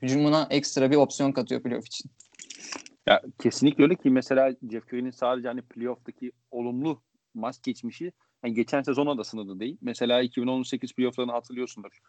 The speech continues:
Speaker 1: E,
Speaker 2: Ee,
Speaker 1: yedinci
Speaker 2: Cleveland
Speaker 1: maçı aldı ya bildiğin Boston'dan.
Speaker 2: Abi, evet, evet, yani özellikle hani Jeff Green'in o rebound aldıktan sonra işte, e, coast to coast gidebilmesi, kulvar koşabilmesi vesaire, e,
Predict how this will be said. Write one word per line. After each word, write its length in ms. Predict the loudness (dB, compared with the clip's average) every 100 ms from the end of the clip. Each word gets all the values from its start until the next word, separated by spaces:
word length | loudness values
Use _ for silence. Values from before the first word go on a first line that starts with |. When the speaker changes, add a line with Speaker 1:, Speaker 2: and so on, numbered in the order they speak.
| _ -20 -12
Speaker 1:
E, 180 | 2 8
Speaker 2:
Ee, 40 |
Speaker 1:
yedinci 280 | 8 10 10
Speaker 2:
Cleveland 120 | 10
Speaker 1:
maçı 240 | 8 8
aldı 300 | 8 8 4
ya 200 | 2 0
bildiğin 380 | -2 -6 -8 -8 -6
Boston'dan. 540 | -6 -6 -6 -2 -2
Speaker 2:
Abi, 60 | -4 _ _ _ _ -6
evet, 200 | -4 -4
evet, 120 | -4
yani 180 | -6 -6
özellikle 600 | -6 -4 -4 -4 -4 -6 -8 -18 -20 -14
hani 160 | -12 -4
Jeff 240 | -4 -4
Green'in 240 | -2 -2 0
o 200 | -2 -2
rebound 260 | -2 -2
aldıktan 360 | -2 -4 -6 -10
sonra 200 | -8 -10
işte, 300 | -8 -8 -10 _ _ _ _
e, 400 | -14 -12 -10 -12 -6
coast 280 | 0 0 0
to 60 | -6
coast 260 | -6 -6
gidebilmesi, 480 | -4 -4 -4 -8 -10
kulvar 340 | -10 0 0
koşabilmesi 500 | 0 -4 -4 -4 -6
vesaire, 460 | -8 0 0 0 -6 _ _ _ _
e, 20 | -14